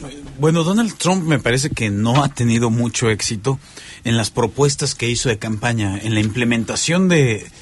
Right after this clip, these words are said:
de las propuestas que él como tal realizó en su campaña. Y salirse del Tratado de Libre Comercio me parece que sería una parte de cumplir una de las pocas promesas de lo que él vino prometiendo. De ahí que,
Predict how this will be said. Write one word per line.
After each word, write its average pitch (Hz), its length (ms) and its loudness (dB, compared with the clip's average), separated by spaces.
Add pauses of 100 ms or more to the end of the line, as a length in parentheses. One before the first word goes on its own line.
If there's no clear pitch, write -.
(160)
de 110 120 -2
las 101 180 -4
propuestas 143 680 0
que 120 160 0
él 120 200 -2
como 107 240 -4
tal 117 240 0
realizó 110 360 0
en 107 60 2
su 104 120 -4
campaña. 98 540 0 (880)
Y 143 100 2
salirse 208 640 4
del 131 460 0
Tratado 123 340 -2
de 147 60 2
Libre 143 260 2
Comercio 110 480 0
me 110 100 0
parece 113 300 -4
que - 100 -4
sería 113 240 0
una 123 200 2
parte 131 400 -2
de 117 140 -2
cumplir 110 680 2 (500)
una 175 200 0
de 156 80 2
las 127 240 -2
pocas 160 420 -2
promesas 127 600 -2
de 110 100 -2
lo 101 160 -4
que 117 160 -2
él 117 140 0
vino 113 460 2 (380)
prometiendo. 113 640 2
De 120 100 4
ahí 196 200 4
que, 233 320 0